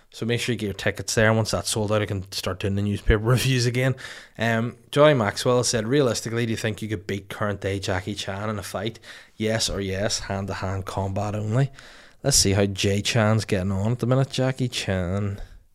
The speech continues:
You know what? Unless I look at him, I would highly doubt it, 'cause he's all, he's, he's a super fit guy. Um, and he's only sixty-six now. Not gonna fuck it, I think.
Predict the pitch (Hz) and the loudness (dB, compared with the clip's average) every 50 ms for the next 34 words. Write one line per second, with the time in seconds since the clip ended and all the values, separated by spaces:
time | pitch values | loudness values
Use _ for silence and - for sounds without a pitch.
0 | _ _ _ _ _ _ _ _ _ _ _ _ _ - - - - - - - | _ _ _ _ _ _ _ _ _ _ _ _ _ -20 -20 -20 -20 -20 -20 -20
1 | _ _ - 107 117 147 160 127 101 101 113 117 - 117 127 131 139 143 - - | _ _ -2 4 6 8 8 8 6 4 2 2 2 2 4 6 6 6 6 4
2 | 151 110 92 110 127 - 127 123 131 127 113 104 104 101 90 - - - - - | 4 4 2 0 0 0 2 4 4 4 6 4 4 2 0 -4 -8 -10 -8 -8
3 | - - 101 127 139 147 139 123 120 - 62 64 98 123 151 - - - - - | -6 -4 -4 -2 -2 -2 -2 -4 -4 -6 -6 -4 -2 -2 -2 -2 -4 -10 -14 -10
4 | - 120 123 - - 123 127 135 147 160 165 107 107 135 131 - - - - - | -6 -4 -4 -4 -2 -2 -2 -2 -2 -2 -4 -4 -6 -8 -8 -6 -4 -2 -2 0
5 | - - - - - 131 143 139 - - - - 156 156 - 180 - - - - | 0 0 -2 -2 0 0 2 4 4 4 4 4 4 4 2 -2 -2 -2 -2 -2
6 | 87 - - - - 98 107 - 127 160 165 131 - - - 104 110 110 107 107 | -2 -2 -2 -6 -6 -4 -2 0 0 0 0 -2 -4 -6 -4 -2 0 2 2 2
7 | 104 104 107 107 - - _ _ _ _ _ _ _ _ _ _ _ _ _ _ | 0 -2 -4 -6 -8 -14 _ _ _ _ _ _ _ _ _ _ _ _ _ _
8 | _ _ _ _ _ _ _ _ _ _ _ _ _ _ _ _ _ _ - - | _ _ _ _ _ _ _ _ _ _ _ _ _ _ _ _ _ _ -20 -20
9 | - _ _ _ _ _ _ _ _ _ _ _ _ - 139 160 156 135 160 190 | -20 _ _ _ _ _ _ _ _ _ _ _ _ 2 4 6 6 8 8 6
10 | 254 294 - 214 226 - - - 101 - - 131 170 - - 160 165 190 208 208 | 6 6 4 2 0 0 -2 -2 -2 2 4 4 2 4 2 4 4 6 6 4
11 | 196 190 208 214 - 175 - - - 98 98 - - 175 208 226 226 - - 214 | 4 4 2 2 0 -4 -4 -2 -2 -4 -2 0 0 0 2 2 0 0 0 0
12 | 214 202 - - | 0 0 -2 -6